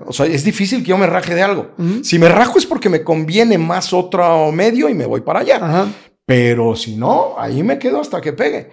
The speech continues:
Speaker 2: Ajá.
Speaker 1: Y entonces dije, "Ahora pega porque pega". Y eso es bueno para los tauros.
Speaker 2: Claro.
Speaker 1: Porque también es terquedad,
Speaker 2: Sí.
Speaker 1: pero positiva.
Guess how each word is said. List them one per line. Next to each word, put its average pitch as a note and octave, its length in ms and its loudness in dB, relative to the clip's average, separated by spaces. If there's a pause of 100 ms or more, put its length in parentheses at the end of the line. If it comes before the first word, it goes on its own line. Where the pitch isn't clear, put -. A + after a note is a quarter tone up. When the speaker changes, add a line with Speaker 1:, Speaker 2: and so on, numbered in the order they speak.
Speaker 2:
Ajá. F#3 440 -4
Speaker 1:
Y B2+ 200 0
entonces A#2+ 380 -4
dije, B2+ 420 -4
"Ahora A#2 260 -6
pega D#3+ 260 -4
porque D#3+ 300 -6
pega". D#3 540 -8 (320)
Y F#2 380 -20
eso B2 240 -4
es A2 100 -4
bueno A2 380 -4
para G2 180 -10
los F#2 200 -14
tauros. - 480 -6
Speaker 2:
Claro. E3+ 400 -6
Speaker 1:
Porque - 200 -20
también G2+ 200 -10
es A#2+ 100 -12
terquedad, - 500 0
Speaker 2:
Sí. G#3+ 160 -2 (220)
Speaker 1:
pero A2 260 2
positiva. A2 640 -8